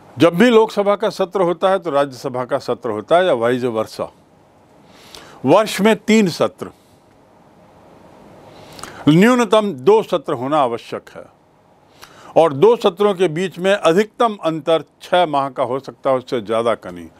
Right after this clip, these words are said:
अर्थात छः माह के अंदर दूसरा सत्र बुलाना आवश्यक है, दूसरा अधिवेशन बुलाना आवश्यक है।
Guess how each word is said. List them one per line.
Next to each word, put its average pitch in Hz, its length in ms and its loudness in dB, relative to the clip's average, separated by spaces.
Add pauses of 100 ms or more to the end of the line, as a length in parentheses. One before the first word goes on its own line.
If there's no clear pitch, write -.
(100)
अर्थात 180 400 2 (380)
छः 185 360 0
माह 143 360 -2
के 143 220 -4 (220)
अंदर 160 440 0 (1500)
दूसरा 170 540 2
सत्र 156 360 -8
बुलाना 120 400 -4
आवश्यक 117 760 -2
है, - 160 -20 (3750)
दूसरा 165 380 4
अधिवेशन 135 640 2
बुलाना 110 340 -2
आवश्यक 104 640 -4
है। 98 160 -20